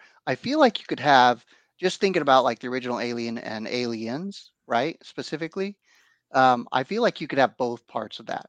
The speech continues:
Like, I feel like the system is set up well enough that you could, if you wanted to, really have that really suspenseful horror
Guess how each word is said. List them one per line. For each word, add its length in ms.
Like, 280
I 60
feel 160
like 160
the 80
system 360
is 120
set 220
up 220
well 320
enough 500
that 140
you 260
could, 260
if 140
you 80
wanted 280
to, 200
really 260
have 300
that 240
really 680
suspenseful 840
horror 520